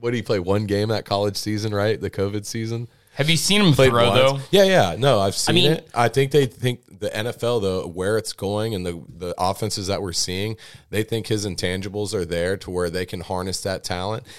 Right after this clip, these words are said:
Speaker 1: I get that, and I see where Kyle Shanahan's going with it or where John Lynch, he might have been able to talk John Lynch into that other than Mac Jones, 'cause in my eyes, I think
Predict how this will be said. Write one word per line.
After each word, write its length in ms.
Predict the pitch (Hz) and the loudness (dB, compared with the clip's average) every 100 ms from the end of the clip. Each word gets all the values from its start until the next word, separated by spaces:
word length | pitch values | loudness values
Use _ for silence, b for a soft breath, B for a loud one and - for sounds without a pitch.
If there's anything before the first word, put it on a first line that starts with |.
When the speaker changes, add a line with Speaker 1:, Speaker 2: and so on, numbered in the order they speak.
| B | B
Speaker 1:
I 140 | - 101 | -4 -4
get 380 | 80 80 90 - | -4 -6 -6 -2
that, 240 | 110 120 | -2 -2
and 120 | 90 | -2
I 60 | 90 | -4
see 260 | - 92 | -4 -4
where 180 | 92 90 | -2 -4
Kyle 280 | - 92 90 | -2 -2 -2
Shanahan's 580 | - 87 90 90 90 78 | -4 -6 -4 -6 -8 -10
going 380 | 80 82 90 92 | -8 -6 -6 -6
with 200 | 92 107 | -6 -4
it 140 | 101 | -4
or 160 | 90 78 | -4 -8
where 240 | 87 87 | -8 -10
John 380 | 78 90 85 82 | -8 -10 -8 -8
Lynch, 220 | 92 92 | -8 -6
he 120 | 110 | -8
might 220 | 92 92 | -6 -6
have 60 | 87 | -6
been 80 | 90 | -6
able 160 | 90 82 | -6 -8
to 80 | |
talk 320 | 85 - 87 - | -10 -6 -6 -6
John 260 | 92 87 | -8 -6
Lynch 280 | 87 90 - | -8 -10 -10
into 240 | 87 - 104 | -10 -8 -4
that 260 | 104 90 B B B | -4 -4 B B B
other 240 | 98 95 | -6 -6
than 200 | 95 87 | -6 -6
Mac 240 | 92 92 78 | -6 -6 -8
Jones, 360 | 87 95 110 | -8 -8 -8
'cause 160 | - 92 | -10 -10
in 80 | 87 | -6
my 180 | 107 | -4
eyes, 280 | 131 135 120 | -2 -4 -4
I 120 | 104 | -6
think 260 | 110 107 | -6 -8